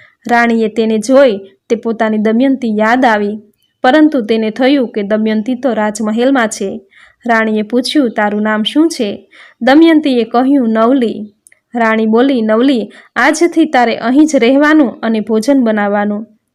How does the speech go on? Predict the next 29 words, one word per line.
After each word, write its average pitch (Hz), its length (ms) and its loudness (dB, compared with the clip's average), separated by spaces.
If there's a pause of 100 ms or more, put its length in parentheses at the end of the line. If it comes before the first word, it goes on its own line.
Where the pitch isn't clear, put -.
(140)
દમયંતીએ 220 600 -2
કહ્યું, 233 460 0
"સારું." 233 480 0
અને 240 160 2
દમયંતી 320 560 4
નવલી 240 340 2
બની 247 360 4
મા 226 200 0
બાપને 214 400 -2
ત્યાં 269 280 -4
રહેવા 208 300 -4
લાગી. 208 460 -4 (360)
એમ 226 140 -2
કરતાં 226 400 -2
કરતાં 240 400 0
વરસ 254 340 0
વીતી 226 280 -2
ગયો. 220 420 -4 (400)
દશાફળના 262 680 2
દોરાનો 226 460 0
દિવસ 233 440 -2
આવ્યો. 220 460 -4 (280)
નોમના 226 360 0
દિવસે 240 480 0
લોકો 214 280 -4
દશાફળનો 220 680 -4
દોરો 220 280 0
લેવા 202 280 -2
ગયા. 202 440 -6